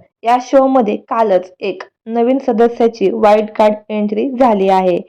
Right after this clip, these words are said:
त्या सदस्याचे नाव आहे संग्राम चौगुले. संग्राम चौगुले हा प्रसिद्ध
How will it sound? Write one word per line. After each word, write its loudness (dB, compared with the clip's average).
त्या -2
सदस्याचे -2
नाव 0
आहे 0
संग्राम -2
चौगुले. -2
संग्राम 0
चौगुले 2
हा -6
प्रसिद्ध -2